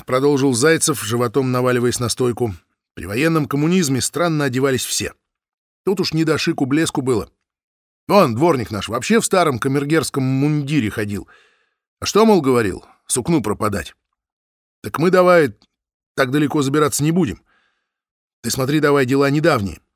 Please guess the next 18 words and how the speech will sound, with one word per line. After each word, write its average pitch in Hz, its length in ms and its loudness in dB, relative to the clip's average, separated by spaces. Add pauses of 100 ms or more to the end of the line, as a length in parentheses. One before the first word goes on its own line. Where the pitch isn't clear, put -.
(440)
но 85 120 -12
только 143 260 2
мокрушные, 131 500 -2
понял?» 139 340 -2 (1160)
«По 113 60 -4
Ленинграду 151 720 0 (200)
или 131 160 -2
по 143 140 -6
губернии 139 440 0
тоже?» 147 340 2 (640)
«Только 131 240 0
Ленинград, 123 440 -2 (220)
пока 120 220 -2
что». - 160 -10 (1400)
Нефедов 202 440 2
не 233 100 6
спеша 190 360 0
кивнул, 147 460 0